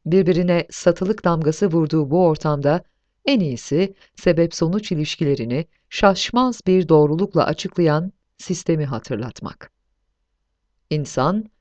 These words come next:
mevki, mülk, ideoloji fark etmez. Satın aldığınız şey tarafından satın alınırsınız.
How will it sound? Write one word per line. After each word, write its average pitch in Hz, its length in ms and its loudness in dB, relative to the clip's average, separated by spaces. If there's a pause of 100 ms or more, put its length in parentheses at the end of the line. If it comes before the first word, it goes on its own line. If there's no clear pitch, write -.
(100)
mevki, 175 580 2 (140)
mülk, 202 540 -2 (160)
ideoloji 185 580 4
fark 151 300 0
etmez. 170 580 -6 (360)
Satın 262 380 0
aldığınız 208 540 2
şey 147 240 0
tarafından 160 680 0 (200)
satın 170 420 -4
alınırsınız. 101 840 -12